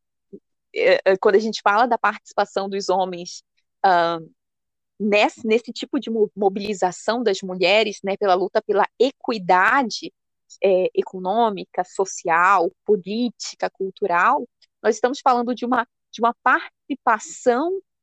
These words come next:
e apoio deles. E principalmente porque há, e, eu gosto muito de uma,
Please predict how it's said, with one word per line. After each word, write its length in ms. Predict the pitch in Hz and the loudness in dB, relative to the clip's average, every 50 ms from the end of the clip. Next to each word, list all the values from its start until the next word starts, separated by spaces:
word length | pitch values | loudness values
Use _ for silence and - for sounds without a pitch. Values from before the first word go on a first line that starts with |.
| _ _ _ | _ _ _
e 120 | - 240 277 | -2 0 0
apoio 640 | 285 285 - _ - 302 294 330 359 370 330 277 247 | 0 0 -2 _ -2 2 2 4 4 2 2 0 -2
deles. 680 | 190 175 196 196 208 - - _ - - - - - - _ _ _ _ _ _ _ _ _ _ _ - | -2 -4 -4 -4 -4 -8 -14 _ -16 -14 -14 -14 -14 -16 _ _ _ _ _ _ _ _ _ _ _ -4
E 120 | 254 277 - _ | -4 -4 -2 _
principalmente 1300 | - 392 480 571 - - - _ 440 359 302 254 226 226 226 233 277 359 381 381 - - - - 240 214 - | -2 0 0 -2 -6 -10 -6 _ 2 2 2 2 0 -2 -4 -2 -2 -2 -2 -2 -4 -6 -8 -8 -8 -10 -2
porque 520 | _ 214 226 - - - 262 233 220 - - - | _ -2 -2 -2 -4 0 2 2 2 2 2 0
há, 240 | - 214 240 302 370 - _ _ _ _ _ | 0 2 2 2 2 -2 _ _ _ _ _
e, 200 | - 202 - - _ _ _ _ | -2 -2 -2 -4 _ _ _ _
eu 100 | 220 240 | 2 4
gosto 320 | 220 233 240 240 - - | 4 2 0 0 -2 -10
muito 260 | 226 220 240 247 311 277 | -8 -8 -8 -6 -6 -8
de 160 | 220 - 247 | -6 -4 -4
uma, 360 | 240 220 208 208 190 190 185 | -4 -2 -2 -2 -4 -4 -8